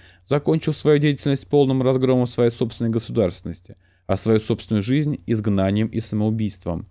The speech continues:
Судьба Наполеона была не намного лучше. Подвиги Суворова, который в чисто военном отношении, по-видимому, стоял выше Наполеона,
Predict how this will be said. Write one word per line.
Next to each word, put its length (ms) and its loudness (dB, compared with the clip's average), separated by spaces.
Судьба 320 2
Наполеона 640 2
была 280 2
не 100 0
намного 400 0
лучше. 480 0
Подвиги 580 2
Суворова, 800 2
который 300 2
в 60 -4
чисто 280 -2
военном 300 4
отношении, 500 0
по-видимому, 840 2
стоял 320 4
выше 300 0
Наполеона, 600 0